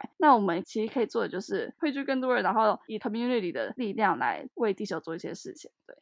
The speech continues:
但我觉得就是我自己不想要 contribute 在气候变迁这个东西的上面，我不想要之后跟我小孩说，哦，对啊，我之前也是让你们现在过得那么不好的一份子。但我，我希望我是看清这一切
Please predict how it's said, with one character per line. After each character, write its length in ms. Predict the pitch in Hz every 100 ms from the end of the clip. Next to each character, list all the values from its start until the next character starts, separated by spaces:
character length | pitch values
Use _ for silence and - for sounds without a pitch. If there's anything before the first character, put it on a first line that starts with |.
| _
但 140 | - 349
我 100 | 214
觉 140 | 196
得 80 | 190
就 100 | 214
是 180 | 226 - _ _ -
我 140 | 226
自 120 | 226
己 80 | 330
不 120 | 277
想 120 | 262 202
要 80 |
contribute 540 | 208 226 226 233 156 -
在 380 | 254 196 139 -
气 160 | - 240
候 100 | 226
变 220 | 214 165
迁 340 | 196 117 110 247
这 80 | 208
个 120 | 165
东 160 | 160
西 120 | 226 -
的 120 | 196
上 200 | - 95
面， 160 | -
我 80 | -
不 140 | 208 302
想 140 | 196
要 200 | 196 214
之 120 | 226
后 100 | 285
跟 160 | 247 247
我 320 | 214 180 139 254
小 160 | 160
孩 160 | 208 202
说， 360 | - 196 - - -
哦， 100 | 294
对 100 | 208
啊， 80 |
我 140 | 185 180
之 140 | 226
前 220 | 233 190 180
也 160 | 117
是 440 | - 202 185 123 -
让 180 | 233 196
你 60 | 175
们 160 | 156
现 160 | 226 214
在 80 | 196
过 160 | 196
得 60 | 170
那 100 | 185
么 80 | 175
不 140 | 196
好 120 | 226
的 80 | -
一 80 | -
份 320 | - - 120
子。 120 | - - - - - _
但 180 | 320 294
我， 180 | 220 214
我 60 |
希 120 | - 269
望 180 | 294
我 160 | 220 190
是 340 | - 247 214 -
看 180 | 330 254
清 240 | 240 233
这 180 | - 208
一 120 | 185
切 340 | - 233 170